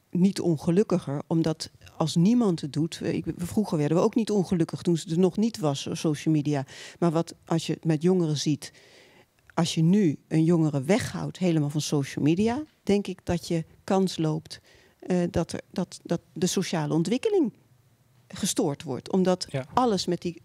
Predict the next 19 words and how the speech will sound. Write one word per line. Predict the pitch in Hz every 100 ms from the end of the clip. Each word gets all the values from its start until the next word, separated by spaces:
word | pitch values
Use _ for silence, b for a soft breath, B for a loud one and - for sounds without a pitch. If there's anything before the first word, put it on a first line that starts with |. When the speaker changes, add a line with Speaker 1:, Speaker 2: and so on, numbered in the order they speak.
| -
Speaker 1:
klassengroepen, | 233 214 - 190 - 190 180 190 170 B B
alles | - 190 180
met | 190 170 -
peers | 226 214 190 -
en | 180 175
dus | 160 165 -
eigenlijk | 170 156
leeftijdgenoten | 196 202 190 - 185 175 170
en | 226 214
vrienden | - 202 247 190 143 - b b
gebeurt | - 185 175
met | 160 -
social | 165 151 - 185
media. | 220 156 165 b b b b
En | 185 160 _ _ _
vroeger | - 226 214
hield | 170 185 180
dat | 165 -
op, | 208